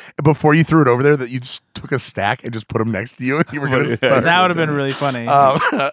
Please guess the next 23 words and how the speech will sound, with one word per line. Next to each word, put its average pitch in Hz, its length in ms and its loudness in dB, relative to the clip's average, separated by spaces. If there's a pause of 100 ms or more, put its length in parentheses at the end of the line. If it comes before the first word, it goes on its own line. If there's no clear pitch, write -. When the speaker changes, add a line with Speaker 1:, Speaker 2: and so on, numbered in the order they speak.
(220)
Speaker 1:
<laughs> - 300 -20
so - 180 0
yeah, 131 220 4
uh, 113 340 6
so 139 140 2
I 139 60 6
watched 156 180 -2
Air, 127 400 2
I 110 100 0
watched, 113 400 0
uh, 113 160 0
Br-, 120 200 -4
Brother 123 260 2
Solomon, 110 360 -2 (380)
um, 113 220 0
and 127 120 0
then 139 120 4
I 147 60 6
was, 160 260 4
I 143 100 2
was, 160 320 4
uh, 156 80 2
uh, 127 340 0